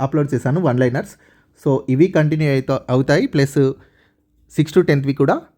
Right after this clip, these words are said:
So, ఇది పార్ట్ టూ, సిక్స్ to టెన్త్కి సంబంధించి. So, అలానే ఎవరికైనా సిక్స్ to టెన్త్ కలర్ఫుల్ పీడీఎఫ్స్ with table రూపంలో and point to point కలర్స్‌తో హైలైట్ చేసిన పీడీఎఫ్స్ యాప్‌లో అవైలబుల్ ఉంది. వన్ టైమ్ పర్చేస్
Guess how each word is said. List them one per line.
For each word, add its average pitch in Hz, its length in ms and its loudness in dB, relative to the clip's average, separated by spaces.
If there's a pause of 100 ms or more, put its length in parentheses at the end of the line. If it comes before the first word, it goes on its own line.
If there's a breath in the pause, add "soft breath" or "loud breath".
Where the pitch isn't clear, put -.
(360)
So, 123 260 2
ఇది 143 160 0
పార్ట్ 131 440 0
టూ, 120 100 -2
సిక్స్ - 240 -10
to 135 120 -2
టెన్త్కి 113 260 -4
సంబంధించి. 98 500 -4 (1120 loud breath)
So, 175 160 6 (100)
అలానే 240 300 2
ఎవరికైనా 156 480 0
సిక్స్ 185 300 -8
to 233 80 -2
టెన్త్ 196 300 -2
కలర్ఫుల్ 202 480 0
పీడీఎఫ్స్ 147 420 0 (180)
with 156 120 0 (120)
table 196 340 2
రూపంలో 196 520 0 (260)
and 156 120 0
point 160 420 0
to 175 80 2
point 214 440 -2 (160)
కలర్స్‌తో 190 360 2
హైలైట్ 160 380 0
చేసిన 160 180 -4
పీడీఎఫ్స్ 147 480 -2 (760 soft breath)
యాప్‌లో 190 420 2
అవైలబుల్ 143 340 2
ఉంది. 135 160 -2
వన్ 143 240 -2
టైమ్ 156 180 0
పర్చేస్ 135 400 -4